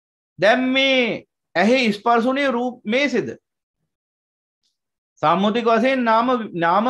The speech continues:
ව්‍යවහාරයක් තියෙනවා මේසය කියලා. දැන් මම මේසය දැක්කා කියන එකේ තේරුම මේසය ඇවිල්ලා ඇහි ගැටුණා කියන එකද? නෑ. නමුත් මේසය දකින්න අපි දැන්.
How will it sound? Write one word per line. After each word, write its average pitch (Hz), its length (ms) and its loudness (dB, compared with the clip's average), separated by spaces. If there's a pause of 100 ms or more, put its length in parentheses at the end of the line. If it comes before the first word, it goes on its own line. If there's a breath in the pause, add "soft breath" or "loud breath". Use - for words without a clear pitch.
ව්‍යවහාරයක් 220 720 2
තියෙනවා 285 220 -2
මේසය 254 400 -2
කියලා. 123 340 -8 (380)
දැන් 202 120 2
මම 254 180 2
මේසය 240 360 0
දැක්කා 233 360 2
කියන 233 200 -4
එකේ 233 180 -4
තේරුම 196 320 -2 (460)
මේසය 214 460 2
ඇවිල්ලා 202 460 0 (240)
ඇහි 208 240 0
ගැටුණා 226 300 -2
කියන 254 180 -4
එකද? 165 220 -12 (1160)
නෑ. 135 360 -4 (1800)
නමුත් 247 300 0
මේසය 262 280 2
දකින්න 262 320 0
අපි 139 200 -4
දැන්. 104 160 -12